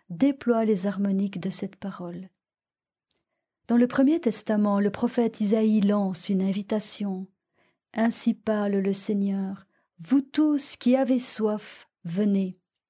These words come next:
Cet oracle est extrait de la troisième partie de son livre,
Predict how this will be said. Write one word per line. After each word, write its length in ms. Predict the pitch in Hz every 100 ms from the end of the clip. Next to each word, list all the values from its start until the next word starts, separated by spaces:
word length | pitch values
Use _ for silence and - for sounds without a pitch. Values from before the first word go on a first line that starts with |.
| _ _ _ _ _ _ _ _ _ _
Cet 240 | - 240
oracle 380 | 226 226 269 269
est 140 | 233 214
extrait 500 | - - - 226 220
de 100 | 208
la 140 | 196
troisième 540 | 196 - 277 277 254
partie 360 | 247 208 - 233
de 120 | 214
son 240 | 208 220 214
livre, 460 | 208 196 180 -